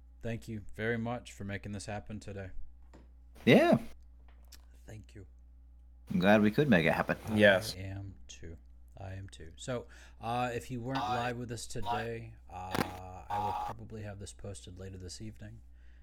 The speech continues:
Speaker 1: And, uh, yeah, good times had by all. So,
Speaker 2: Yeah.
Speaker 1: everyone, y'all take care. Be blessed.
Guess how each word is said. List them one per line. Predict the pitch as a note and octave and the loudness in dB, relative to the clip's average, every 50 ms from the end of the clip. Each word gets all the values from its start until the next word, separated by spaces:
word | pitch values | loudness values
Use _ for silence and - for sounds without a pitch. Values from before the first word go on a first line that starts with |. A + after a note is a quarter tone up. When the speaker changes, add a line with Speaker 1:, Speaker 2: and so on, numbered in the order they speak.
| - - - - | -20 -18 -12 -8
Speaker 1:
And, | F#2 F2+ F2+ F2+ F2+ F2 E2+ | -6 -6 -6 -6 -8 -8 -8
uh, | F2+ F2 F2 F2 F2 F2 - - - - - - - - - - - - - - - - - | -8 -8 -6 -8 -10 -12 -10 -12 -12 -12 -12 -16 -18 -18 -20 -20 -20 -20 -20 -20 -20 -16 -10
yeah, | - G2 G#2 G2+ - - - - - - - - - - - - | -8 -6 -6 -6 -10 -14 -18 -20 -20 -20 -20 -20 -20 -20 -18 -14
good | - G#2 - | -14 -12 -6
times | - G#2+ G2+ G2 F#2+ - - | -4 -4 -4 -4 -6 -6 -8
had | F#2+ F#2 F#2 F2+ | -8 -8 -10 -10
by | G2 F#2+ F2+ | -10 -10 -10
all. | F2 E2 F2 F2 - - - | -10 -12 -14 -16 -20 -20 -16
So, | - - G2 E2 - - - - - - - - - - - | -10 -10 -10 -10 -10 -14 -20 -20 -20 -20 -20 -20 -20 -8 -2
Speaker 2:
Yeah. | - F#3+ A#3 A3+ - - - - - - - - - | -2 -2 -2 -2 -6 -16 -20 -20 -20 -20 -20 -8 -6
Speaker 1:
everyone, | C#3+ D3+ D#3 D#3 D#3+ D#3+ D3+ C#3+ | -4 -4 -2 -2 -2 -2 -2 -2
y'all | C#3+ C#3+ C3+ | -2 -2 2
take | - - - - - | 6 6 6 6 6
care. | - D3+ D3+ D#3 D#3+ D3+ | -2 -2 -2 -2 -4 -6
Be | C3 C#3 | -6 -8
blessed. | C3+ C#3 C#3 C#3+ D3 C#3 B2 - - - - | -8 -6 -4 -4 -4 -4 -4 -6 -8 -10 -10